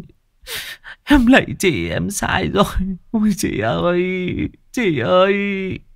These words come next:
Một cơn gió lạnh lẽo mơn man thổi vào, làm cho ngọn nến đang thắp trên bàn vong vụt tắt. Bà Loan rùng mình, bà vội vàng đứng nép lại gần ông Toàn. Ông Toàn thở dài tiến lên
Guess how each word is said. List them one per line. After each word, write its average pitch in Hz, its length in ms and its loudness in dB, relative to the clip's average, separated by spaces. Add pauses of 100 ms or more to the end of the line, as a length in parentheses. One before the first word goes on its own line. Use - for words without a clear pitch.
(960)
Một 127 240 4
cơn 165 180 6
gió 156 200 4
lạnh 147 300 0
lẽo 98 200 2
mơn 165 300 4
man 147 280 2
thổi 76 280 0
vào, 69 440 0
làm 80 260 2
cho 123 140 0
ngọn 98 280 0
nến 127 200 2
đang 127 180 2
thắp 180 260 -2
trên 131 220 2
bàn 67 280 0
vong 107 200 2
vụt 85 160 -2 (140)
tắt. 180 120 0 (1040)
Bà 85 100 4
Loan 95 260 4
rùng 76 300 0
mình, 69 200 0 (440)
bà 107 120 4
vội 92 200 2
vàng 80 260 2
đứng 104 200 2
nép 180 180 2
lại 101 160 0
gần 71 200 0
ông 78 160 2
Toàn. 69 360 -2 (840)
Ông 92 200 6
Toàn 65 260 -2
thở 60 200 -4
dài 62 260 -4
tiến 87 320 0
lên 107 140 4